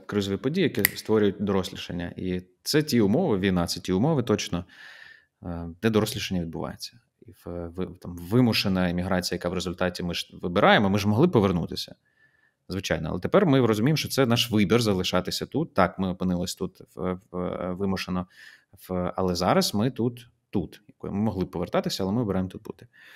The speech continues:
І це про, в-, можливість прийняти рішення. Тобто, в-, рівень відповідальності або рівень якості складності рішень, які я здатен приймати, він ви-, він виріс. Це теж те, що я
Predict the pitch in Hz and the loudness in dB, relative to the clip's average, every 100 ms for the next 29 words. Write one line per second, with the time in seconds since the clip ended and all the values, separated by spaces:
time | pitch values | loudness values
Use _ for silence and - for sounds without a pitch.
0 | - - - _ _ _ - 104 - 175 | -20 -20 -20 _ _ _ -6 -2 4 6
1 | 196 - - _ _ 127 147 151 127 - | 6 2 -4 _ _ 2 6 6 4 -4
2 | _ - 98 98 95 104 95 139 143 - | _ -12 -4 -4 0 0 2 2 0 0
3 | - 107 95 135 127 90 82 - 87 - | 2 4 4 4 2 0 -2 -6 -8 -12
4 | - _ - - - - - - - - | -16 _ -20 -20 -20 -14 -14 -14 -16 -16
5 | - - 98 127 110 101 95 95 95 95 | -14 -2 2 4 4 2 0 0 2 0
6 | 92 - 87 90 98 92 87 - 87 95 | -2 -4 -4 -2 0 0 -4 -8 -2 -2
7 | 95 90 - 90 - _ _ _ - - | -2 -8 -6 -6 -6 _ _ _ -12 0
8 | 101 90 92 92 92 - 87 87 - 90 | 2 2 -4 -2 0 0 -2 -4 -2 -2
9 | 90 90 90 92 - 175 208 117 113 90 | -2 -2 -4 -6 -4 -4 -2 -2 -2 -4
10 | - _ _ 92 95 85 87 - - _ | -6 _ _ -4 -4 -2 -4 -6 -14 _
11 | _ - - - 120 101 95 - 90 85 | _ -20 -20 -2 0 0 -2 -4 -4 -4
12 | 85 90 | -4 -4